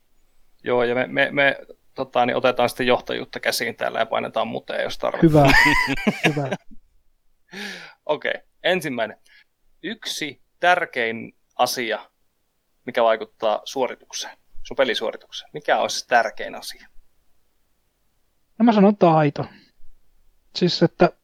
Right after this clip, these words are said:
Speaker 2: niin kun, vaikka sulla olisi kuinka hyvä henki, mut jos toinen vaan yksinkertaisesti on niin paljon taitavampi,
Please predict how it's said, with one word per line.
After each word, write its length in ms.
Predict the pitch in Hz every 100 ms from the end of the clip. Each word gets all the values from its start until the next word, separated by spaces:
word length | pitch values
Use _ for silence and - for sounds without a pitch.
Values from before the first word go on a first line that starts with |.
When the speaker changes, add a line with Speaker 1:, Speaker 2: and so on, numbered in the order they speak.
| _ _ _ 180
Speaker 2:
niin 160 | 175 -
kun, 160 | 180 -
vaikka 240 | 185 -
sulla 180 | 196 190
olisi 140 | 180 -
kuinka 380 | 220 202 180 - 156
hyvä 320 | 170 160 151
henki, 560 | 160 147 147 208 - _ _ _ _ _ _ _ _ _ _ _ - - _ _
mut 100 | 175 185
jos 120 | -
toinen 320 | 196 190 175
vaan 220 | 175 175 180
yksinkertaisesti 720 | 175 175 160 160 - - -
on 160 | 160 156
niin 160 | 160
paljon 220 | 151 156 143
taitavampi, 640 | 151 139 127 127 131